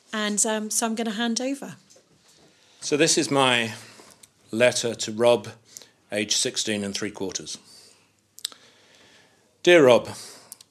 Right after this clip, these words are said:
Speaker 2: so you've just got your O-level results, and let's face it, you've made a right Horlicks of them, didn't you? I know you've had loads of fun over the past couple of years, chasing girls around,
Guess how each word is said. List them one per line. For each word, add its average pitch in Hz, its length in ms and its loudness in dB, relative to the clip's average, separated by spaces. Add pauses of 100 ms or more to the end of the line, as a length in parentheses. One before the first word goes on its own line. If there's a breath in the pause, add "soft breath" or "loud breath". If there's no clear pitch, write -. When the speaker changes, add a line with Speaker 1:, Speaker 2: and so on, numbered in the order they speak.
(280)
Speaker 2:
so - 160 -4
you've 131 200 -2
just - 280 4
got 123 160 2
your 120 140 2
O-level 98 340 0
results, 95 640 -4
and 101 140 -6
let's 113 220 -2
face 104 320 -4
it, - 160 -8 (100)
you've 101 220 -10
made 104 220 -4
a 101 60 -4
right 104 260 -2
Horlicks 98 440 -6
of 90 140 -8
them, 85 160 -12
didn't 90 240 -12
you? 80 100 -16 (2250 loud breath)
I 123 100 -2
know 135 140 4
you've 170 220 4
had 131 160 2
loads 120 240 6
of 113 80 -4
fun 113 220 0
over 98 160 -2
the 98 80 -6
past 104 340 -2
couple 98 240 -2
of 92 80 -10
years, 95 400 -4
chasing 110 440 -2
girls 98 280 -2
around, 98 500 -6